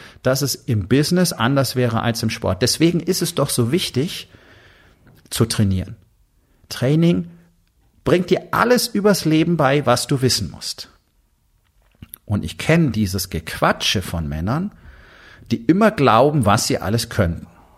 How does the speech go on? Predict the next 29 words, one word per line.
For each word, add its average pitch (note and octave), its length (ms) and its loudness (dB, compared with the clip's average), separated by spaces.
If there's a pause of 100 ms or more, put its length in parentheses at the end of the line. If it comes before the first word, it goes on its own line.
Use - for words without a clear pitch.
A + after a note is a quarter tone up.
(380)
So, - 180 -8
und D#2 80 -8
dann E2 100 -2
gibt's - 220 -4
diesen A2+ 240 0
schönen C3+ 220 2
Spruch, C#3 280 -2
den G#2 140 -4
kennst - 300 -2
du A#2 40 -4
vielleicht G#2 300 -2
noch G#2 100 -2
aus - 120 -6
dem F#2+ 80 -4
Lateinunterricht, F2 960 -2
ja? D3 220 -4 (520)
Hic C#3 240 0
Rhodos, A#2+ 520 2
hic - 180 -2
salta. - 540 -4 (640)
<laughs> - 140 -4 (640)
Hier - 160 2
ist - 160 0
Rhodos, G2 360 2 (160)
spring A2 320 0
hier. F#2 220 -2 (220)
Was G#2 140 -2
bedeutet A#2+ 440 0
das? C#3+ 220 -2